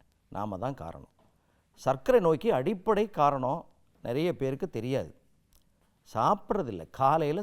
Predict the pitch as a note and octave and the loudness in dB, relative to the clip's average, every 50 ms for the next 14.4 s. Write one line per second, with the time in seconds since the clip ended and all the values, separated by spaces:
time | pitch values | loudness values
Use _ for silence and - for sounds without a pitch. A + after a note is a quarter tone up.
0 | - - G#2 G#2+ G2 - - G#2 E2+ E2+ E2+ - - _ _ _ _ _ _ _ | -6 -6 -6 -6 -6 -8 -12 -12 -12 -14 -16 -18 -20 _ _ _ _ _ _ _
1 | _ _ _ _ _ _ _ _ _ _ - C3+ D3 E3+ G#3 A#3 A3 F3+ D#3 D3+ | _ _ _ _ _ _ _ _ _ _ 4 4 6 6 6 6 4 4 4 2
2 | D3+ D3+ E3 D3 A#2 - G#2+ G2+ - G#2 A#2 A#2+ - A3+ G#3+ E3+ A#2+ F#2+ E2+ D#2 | 2 2 2 2 0 -2 -4 -8 -6 -8 -8 -2 -2 -2 0 0 -4 -4 -8 -12
3 | - _ _ _ _ _ _ _ _ _ - F#2+ G#2 A#2 C3 E3+ A3 B3 A#3+ G#3+ | -16 _ _ _ _ _ _ _ _ _ -8 -4 -2 0 0 2 4 4 4 6
4 | G3 E3+ F3 F3 D3 D3+ C#3+ - D3+ D3+ F3 F#3+ D3+ C3 C3+ D3+ D3 B2+ A2 A2 | 6 4 4 4 2 0 0 0 0 -2 -2 -2 -2 -2 -2 -2 -2 -4 -6 -8
5 | A#2 - - G3 C3+ B2+ F#2 E2 F2+ F2 D#2+ D2 C#2+ - _ _ _ _ _ _ | -8 -10 -10 -10 -8 -8 -8 -8 -10 -12 -12 -14 -16 -18 _ _ _ _ _ _
6 | _ _ _ _ _ - - B2+ D3+ F3+ E3 C3+ B2 B2+ C#3+ E3 G3+ A3 A3 - | _ _ _ _ _ -6 -4 -2 -2 -2 -2 -2 -2 0 0 2 2 2 2 0
7 | - D3 C#3 D3+ D#3+ D#3+ D3+ C#3 C#3 C#3 C3+ C3 C3 B2+ B2+ B2 - E3+ C#3+ C#3 | 2 2 4 4 4 2 2 0 0 0 0 -2 -2 -2 -4 -4 -4 -4 -4 -2
8 | A#2+ C#3+ A#2+ - B2+ B2 A2+ - D3 D3 C3+ B2+ B2+ B2 A#2 A#2 B2 C#3 C3+ G#2 | -4 -6 -4 -4 -4 -4 -4 -4 -4 -2 -2 -2 -4 -4 -6 -6 -4 -4 -4 -4
9 | G2+ G2+ - _ _ _ _ _ _ _ _ _ _ - - A2+ A#2+ A#2+ A2 A#2 | -6 -8 -12 _ _ _ _ _ _ _ _ _ _ -8 -4 -4 -2 -2 -2 -2
10 | A#2 C3 D#3+ E3 F3 F3 D3 C#3 C#3+ D3+ C3+ - C#3+ D3+ D3+ C3 C3+ C#3+ C#3 C3+ | 0 0 2 2 2 2 2 2 0 0 -2 -4 -2 -2 -2 0 -2 -2 -2 -2
11 | C#3 C3+ C#3 D3+ D#3+ D#3 D3 D3+ E3+ F3 D#3 D3+ C3 B2+ D3 D#3+ F3+ G#3+ A3 A3 | -2 0 0 0 -2 -2 -2 -2 0 0 0 -2 -2 -2 0 0 2 4 4 4
12 | G#3 F#3+ F3 E3 F3+ E3+ E3+ E3 E3 F#3+ G#3+ F#3 C#3+ - B2+ A2+ A2 G#2+ F#2+ F#2+ | 6 6 4 4 4 2 0 -2 0 -2 -2 -4 -6 -6 -6 -8 -6 -6 -8 -10
13 | F2+ E2 - _ _ _ _ _ _ _ _ _ _ _ _ _ - B2+ C3 D3+ | -12 -12 -16 _ _ _ _ _ _ _ _ _ _ _ _ _ 0 2 4 4
14 | F3 F3 E3 D3+ C#3 F#3 A3 | 4 4 4 2 0 0 -2